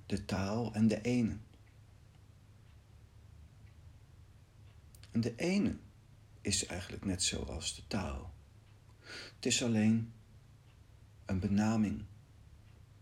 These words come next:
een plaatje. En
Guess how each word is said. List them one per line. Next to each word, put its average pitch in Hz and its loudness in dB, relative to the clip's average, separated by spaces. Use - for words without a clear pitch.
een 101 -2
plaatje. 98 -2
En 107 0